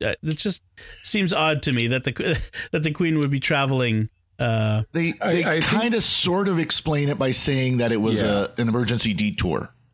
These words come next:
Speaker 3: Yeah, she's, she's circumventing around an assassin, an, around a known assassination plot, and so sh-, th-, this is, like,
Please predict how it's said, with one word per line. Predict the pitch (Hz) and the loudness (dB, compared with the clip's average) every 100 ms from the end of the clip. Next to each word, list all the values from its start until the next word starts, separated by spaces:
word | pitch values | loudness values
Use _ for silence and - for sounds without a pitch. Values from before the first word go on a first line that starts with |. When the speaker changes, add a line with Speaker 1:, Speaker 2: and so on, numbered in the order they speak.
| _ _ _ _ _ | _ _ _ _ _
Speaker 3:
Yeah, | 123 113 92 85 | -2 0 2 0
she's, | - 143 143 120 - | 0 0 0 -2 -2
she's | - 139 117 120 | 0 0 -2 -2
circumventing | - 165 165 143 117 117 113 | -2 0 0 0 0 0 0
around | 110 98 98 101 107 113 98 | 0 0 0 0 0 0 0
an | 95 | 0
assassin, | 95 - 95 95 107 | -2 -2 -2 -2 -4
an, | 101 101 | -4 -4
around | 95 104 107 98 | -2 -2 0 0
a | |
known | 92 95 101 98 | 0 0 0 0
assassination | 92 98 85 - 82 82 80 92 | -2 -2 -2 -4 -4 -4 -4 -6
plot, | 76 67 65 64 - | -8 -6 -4 -6 -8
and | - 80 76 | -10 -8 -6
so | - 78 78 | -4 -2 -4
sh-, | 80 - | -6 -6
th-, | 95 101 | -4 -4
this | 98 95 90 | -2 -4 -2
is, | 95 76 | -4 -4
like, | 92 82 | -4 -4